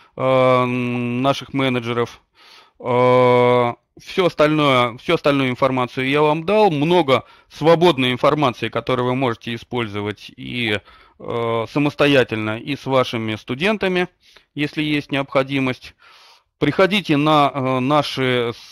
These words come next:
следующие вебинары. Я постараюсь, чтобы они были,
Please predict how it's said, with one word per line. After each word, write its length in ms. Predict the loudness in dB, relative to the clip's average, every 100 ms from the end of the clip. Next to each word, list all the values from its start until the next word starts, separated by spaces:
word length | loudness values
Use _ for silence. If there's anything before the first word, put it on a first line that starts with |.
| -20 -20 -14
следующие 680 | -4 -4 -2 -4 -4 -4 -4
вебинары. 680 | -4 -2 0 2 4 2 -2 _ _ _ _
Я 240 | -4 -2 -2
постараюсь, 440 | -2 0 2 0
чтобы 240 | -4 -4 -2
они 140 | -2
были, 300 | -2 -4 -4